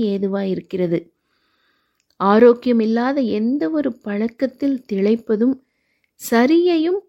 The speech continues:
தவறையும் பாகுபடுத்தி பார்ப்பதை அதிக கடினமாக்குவதால் தீமையை எதிர்ப்பதை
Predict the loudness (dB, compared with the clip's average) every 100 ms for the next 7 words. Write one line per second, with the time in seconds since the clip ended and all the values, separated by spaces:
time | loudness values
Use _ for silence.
0 | _ -6 -4 0 2 2 0 -2 -10 _
1 | -2 -2 -2 -2 -2 0 -2 -4 -8 -6
2 | -6 -4 -2 -2 -2 -6 -2 -2 -2 -4
3 | -4 -2 0 2 2 -2 -6 -4 -2 -2
4 | -4 -4 -8 _ _ _ _ _ _ 0
5 | 2 2 0 -2 -2 -2 -2 -2 -2 -4
6 | -4 -4 -2